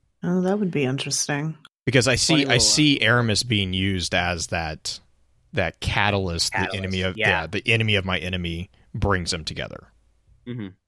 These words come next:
Speaker 3: There's a funny little
Speaker 1: Interesting.
Speaker 3: story about the, the transmission event is when you finally figured out all of the, uh, the little riddles, which I can proudly say I figured out all one on my own. Um,
Speaker 1: Yay.
Speaker 3: yeah, that was, that was fun. Uh,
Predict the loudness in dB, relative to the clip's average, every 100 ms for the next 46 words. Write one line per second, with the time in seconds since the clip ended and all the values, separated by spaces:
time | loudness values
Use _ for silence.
0 | _ _ _ _ -2 2 2 2 0 -4
1 | -6 -6 -6 -8 -8 -10 -10 -10 -10 -10
2 | -12 -12 -12 -12 -12 -12 -10 -10 -12 -12
3 | -12 -12 -10 -8 -8 -10 -12 -10 -10 -10
4 | -14 _ -14 -12 -12 -14 -12 -12 -12 -12
5 | -14 -18 -20 _ _ -10 -8 -6 -8 -8
6 | -8 -6 -4 -2 0 2 2 0 0 0
7 | 0 0 -2 -4 -8 -4 -4 -6 -10 -14
8 | _ -18 -16 -16 -16 -18 -20 _ _ _
9 | _ _ -6 -2 2 2 4 2 2 0
10 | -2 -4 -10 _ -20 -16 -12 -10 -10 -10
11 | -14 -16 -8 -6 -6 -8 -16 -18 -20 _
12 | _ -10 -8 -8 -8